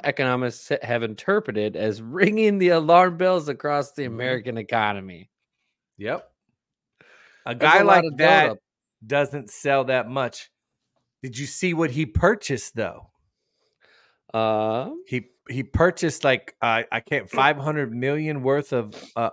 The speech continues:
Speaker 2: an oil company that's out west. And I'm like, "Well, why would you do that when Biden has shut everything down, basically? He's shutting all of our stuff down in the United, unless he knows something we don't know."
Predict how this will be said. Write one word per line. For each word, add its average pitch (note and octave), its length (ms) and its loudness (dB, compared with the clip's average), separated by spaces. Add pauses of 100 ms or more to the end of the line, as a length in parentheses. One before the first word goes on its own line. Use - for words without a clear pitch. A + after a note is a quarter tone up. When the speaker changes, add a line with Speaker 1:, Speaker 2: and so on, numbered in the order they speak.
Speaker 2:
an A2+ 260 -6
oil D3+ 340 0
company G#2+ 500 -8
that's G#2+ 240 -8
out - 200 0
west. D3+ 300 -4
And B2 80 -8
I'm B2 140 -6
like, A#2+ 180 -4
"Well, A2+ 140 -6
why D3 160 -4
would G3+ 200 -14
you C3 120 -12
do D#3+ 180 -14
that A#2+ 260 -10
when A2 300 -12 (640)
Biden D#3 320 0
has A2 100 -8
shut C3+ 360 -2
everything B2+ 500 -6
down, D#3 400 -8
basically? F#2+ 580 -12
He's G2 140 -14
shutting C3 340 -4
all C3 200 -2
of A#2+ 100 -4
our A#2 300 0 (260)
stuff E3+ 380 -4
down C3 200 -2
in A#2+ 80 -6
the B2 80 -6
United, C3 300 -2 (460)
unless B2+ 340 0
he C#3+ 100 -2
knows C3+ 280 2
something B2+ 340 -2
we A#2+ 120 0
don't A2+ 200 -2
know." D3 220 -4